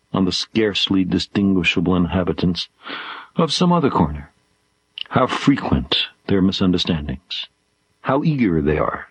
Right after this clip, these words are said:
to kill one another, how fervent their hatreds. Our posturings, our imagined self-importance,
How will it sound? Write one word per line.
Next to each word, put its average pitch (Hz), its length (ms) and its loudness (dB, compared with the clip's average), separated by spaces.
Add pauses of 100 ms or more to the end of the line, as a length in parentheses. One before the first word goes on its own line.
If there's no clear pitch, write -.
to 120 100 2
kill 123 260 2
one 90 140 2
another, 76 400 -2 (640)
how 110 180 2
fervent 76 920 0
their 90 160 2
hatreds. - 640 -2 (2000)
Our 127 400 0 (220)
posturings, 104 800 -2 (880)
our 117 540 0 (100)
imagined 104 760 0
self-importance, 95 1000 0